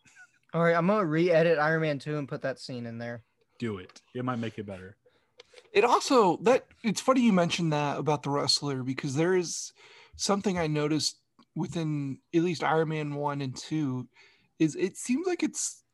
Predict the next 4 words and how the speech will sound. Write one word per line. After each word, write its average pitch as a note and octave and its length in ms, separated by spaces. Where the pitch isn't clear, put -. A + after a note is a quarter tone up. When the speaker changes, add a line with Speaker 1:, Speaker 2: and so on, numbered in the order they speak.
Speaker 3:
it's - 480
these G#3+ 240
earlier A#3 440
movies, C#3 760